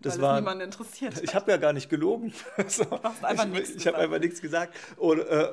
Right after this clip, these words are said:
Speaker 1: und, ähm, und im Zweifel war's, äh, ich, ich, ich bin, ich bin, bin quasi, äh, zu Hause, besuche dich. Und damit war das Thema ja gegessen.
Speaker 2: Mhm.
Speaker 1: Und in den meisten Fällen war ja auch einfach die Struktur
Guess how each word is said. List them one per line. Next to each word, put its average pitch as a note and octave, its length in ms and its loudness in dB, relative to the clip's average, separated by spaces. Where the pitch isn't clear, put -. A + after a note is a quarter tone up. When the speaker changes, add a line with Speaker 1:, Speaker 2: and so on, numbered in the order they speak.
Speaker 1:
und, D3 360 0
ähm, C3+ 380 2
und D3 140 0
im C3 100 -2
Zweifel C3+ 460 0
war's, C3 300 -2
äh, B2 280 -2
ich, - 140 -12
ich, - 220 -10
ich - 180 -8
bin, B2 280 -4
ich - 160 -14
bin, B2 520 -10
bin D3+ 160 -10
quasi, B2+ 440 -6
äh, D3 260 -10
zu A#2+ 200 -8
Hause, C#3 400 0
besuche B2+ 340 -6
dich. C#3 340 -6
Und C3+ 140 -4
damit B2+ 240 0
war B2+ 140 2
das B2 140 -6
Thema C3 300 -4
ja B2 140 -4
gegessen. C#3 460 -8
Speaker 2:
Mhm. D#3 60 -20
Speaker 1:
Und B2 400 -6
in B2 120 -4
den B2 100 -4
meisten C3+ 360 -4
Fällen C3 380 -2
war B2 140 -2
ja - 240 -4
auch - 220 -12
einfach - 260 -10
die C3 120 -16
Struktur E3+ 840 0